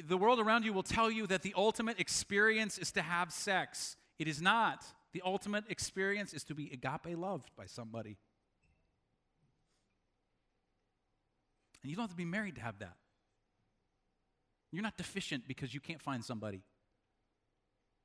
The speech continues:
You won't be complete like, l-, married people, am I right? Marriage does not make you complete. Is that true? <laughs> Right?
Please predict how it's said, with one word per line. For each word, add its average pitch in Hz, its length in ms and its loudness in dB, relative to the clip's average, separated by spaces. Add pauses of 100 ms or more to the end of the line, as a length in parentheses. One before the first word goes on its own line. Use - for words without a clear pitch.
(2250)
You 185 140 -2
won't 214 100 0
be 202 80 2
complete 185 480 2 (400)
like, 196 100 -12 (160)
l-, 156 120 -14
married 165 280 2
people, 214 280 2
am 175 120 2
I 196 80 6
right? 208 400 4
Marriage 202 320 4
does 185 180 2
not 190 220 2
make 180 200 2
you 196 60 -2
complete. 170 460 0
Is 127 100 -8
that 175 180 0
true? 220 360 2
<laughs> - 40 -20 (800)
Right? 196 400 4